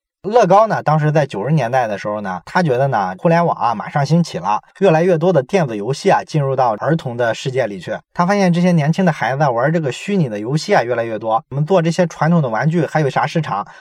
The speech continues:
所以他就想转型，想舍弃掉这个实体的玩具，转型去做电子游戏。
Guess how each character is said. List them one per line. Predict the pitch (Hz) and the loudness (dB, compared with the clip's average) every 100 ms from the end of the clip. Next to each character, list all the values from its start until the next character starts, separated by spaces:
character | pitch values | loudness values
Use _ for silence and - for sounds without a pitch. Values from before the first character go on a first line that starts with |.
| - | -4
所 | 208 | -4
以 | |
他 | - 233 | -2 -4
就 | 226 | 0
想 | 160 | 0
转 | 185 - | 0 -2
型， | 170 104 127 - | -6 -10 -10 -4
想 | 156 | -2
舍 | 170 - 104 | -2 -2 -4
弃 | - | -2
掉 | 175 147 | 0 0
这 | 139 | -2
个 | 139 | -6
实 | - - 170 | -6 -2 -4
体 | - 113 | -2 -6
的 | 101 | -6
玩 | 101 | -4
具， | 143 156 - | -2 -2 0
转 | 131 120 | -2 0
型 | 147 | 0
去 | 170 202 | 0 2
做 | 185 | 2
电 | 165 185 | 2 0
子 | 107 | -2
游 | 98 | -8
戏。 | 123 180 | -4 -4